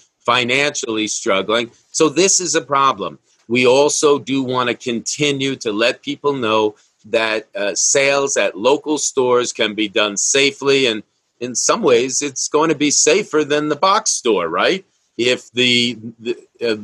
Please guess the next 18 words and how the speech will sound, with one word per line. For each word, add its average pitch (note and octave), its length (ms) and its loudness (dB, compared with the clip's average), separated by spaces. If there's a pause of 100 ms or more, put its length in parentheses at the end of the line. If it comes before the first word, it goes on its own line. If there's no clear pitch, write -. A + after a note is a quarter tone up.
the A#2 200 2
more C#3+ 480 4
intensity C#3 800 -2
you C3 300 -2
have A#2+ 460 -2
of B2 220 0
customers, G2+ 840 -4 (300)
the B2 140 0
m-, B2 260 -10
greater B2+ 320 2
the C#3 160 -4
chance A#2 640 -4
that, A2+ 260 0 (160)
uh, G#2 160 0
the G#2+ 360 -4
covid A#2 380 0
disease A#2 420 -4
can B2 320 -2